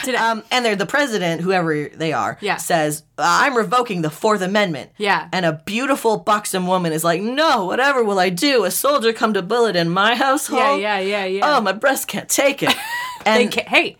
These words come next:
Speaker 1: they
Speaker 2: they
Speaker 1: can't.
Speaker 2: can't. <laughs> And then she falls in love with the soldier. This is a
Speaker 1: Yeah.
Speaker 2: romance someone somewhere is writing. I am not saying this is good.
Speaker 1: No.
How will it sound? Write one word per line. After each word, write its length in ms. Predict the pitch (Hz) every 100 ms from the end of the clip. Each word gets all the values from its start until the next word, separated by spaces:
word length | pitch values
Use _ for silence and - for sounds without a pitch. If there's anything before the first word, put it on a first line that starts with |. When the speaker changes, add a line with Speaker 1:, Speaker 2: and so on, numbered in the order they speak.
| _ -
Speaker 1:
they 100 | 175
Speaker 2:
they 120 | 147
Speaker 1:
can't. 580 | 175 262 311 165 143 -
Speaker 2:
can't. 380 | 202 294 - 311
<laughs> 40 |
And 160 | 214 208
then 160 | 190 185
she 140 | 190
falls 280 | 175 190 170
in 60 | 180
love 120 | 160
with 100 | 156
the 60 | 156 196
soldier. 240 | 175 156
This 160 | 233 277
is 120 | 226
a 40 |
Speaker 1:
Yeah. 40 | 208
Speaker 2:
romance 260 | 196 190 -
someone 320 | 233 220 214
somewhere 280 | 196 180 165
is 100 | 160
writing. 240 | 165 165
I 160 | 214 269
am 140 | 294
not 220 | 247 214 196
saying 180 | 214 196
this 140 | 175
is 140 | 151 147
good. 560 | 220 285 160 180 247
Speaker 1:
No. 480 | 196 240 165 151